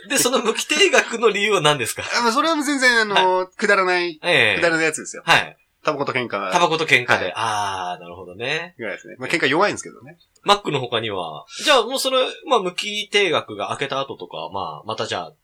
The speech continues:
Speaker 1: 別のバイト復帰したりとかも
Speaker 2: そうですね。
Speaker 1: しなかった？
Speaker 2: ショッピングモールに入ってる。
Speaker 1: はいはいはいはい。フードコート。
Speaker 2: フードコート。
Speaker 1: はい。
Speaker 2: フードコートの中に入ってるザ・ドンっていう。
Speaker 1: ザ・ドン、初めて聞いたな。
Speaker 2: ディーエイチイー、ドン。
Speaker 1: はいはいはいはい。
Speaker 2: ザ・ド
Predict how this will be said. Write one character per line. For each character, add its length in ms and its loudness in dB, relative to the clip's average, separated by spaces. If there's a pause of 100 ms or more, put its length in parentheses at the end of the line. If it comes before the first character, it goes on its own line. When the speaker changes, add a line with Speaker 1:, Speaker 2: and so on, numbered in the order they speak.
(160)
Speaker 1:
別 220 -6
の 80 -6
バ 120 -2
イ 20 -14
ト 60 -10
復 160 -14
帰 100 -4
し 60 -2
た 80 2
り 80 0
と 100 -6
か 100 0
も 240 -12 (220)
Speaker 2:
そ 140 0
う 60 0
で 40 -2
す 40 -4
ね。 80 -6
Speaker 1:
し 20 -6
な 60 -10
か 60 -20
っ 40 -20
た？ 40 -20 (120)
Speaker 2:
シ 140 -2
ョ 20 -2
ッ 40 -8
ピ 100 -4
ン 20 -6
グ 60 -2
モ 140 -2
ー 20 -2
ル 120 -4
に 80 -14
入 120 -12
っ 40 -18
て 180 -20
る。 160 -20
Speaker 1:
は 160 0
い 40 -2
は 100 -6
い 20 -8
は 60 -12
い 40 -16
は 340 -16
い。 40 -20 (260)
フ 160 -12
ー 40 -6
ド 20 -6
コ 0 -
ー 20 -14
ト。 60 -6
Speaker 2:
フ 60 0
ー 40 -2
ド 100 2
コ 120 4
ー 40 -10
ト。 100 -14
Speaker 1:
は 180 2
い。 200 -10
Speaker 2:
フ 80 -4
ー 40 -6
ド 100 0
コ 100 0
ー 40 -2
ト 140 -4
の 320 -14
中 200 -8
に 80 -12
入 80 -14
っ 40 -20
て 60 -20
る 80 -20
ザ・ 240 -4
ド 120 2
ン 40 -4
っ 60 -12
て 180 -20
い 140 -18
う。 60 -20 (220)
Speaker 1:
ザ・ 200 -10
ド 120 -8
ン、 60 -16
初 200 -10
め 80 -16
て 80 -20
聞 120 -20
い 40 -20
た 100 -18
な。 80 -20
Speaker 2:
デ 80 -4
ィ 80 -6
ー 120 -10
エ 40 -2
イ 60 -8
チ 140 -6
イ 240 -18
ー、 20 -20
ド 80 -6
ン。 180 -8
Speaker 1:
は 200 0
い 40 -4
は 140 -2
い 40 -2
は 40 -4
い 40 -8
は 180 -6
い。 40 -6
Speaker 2:
ザ・ 180 -8
ド 60 -6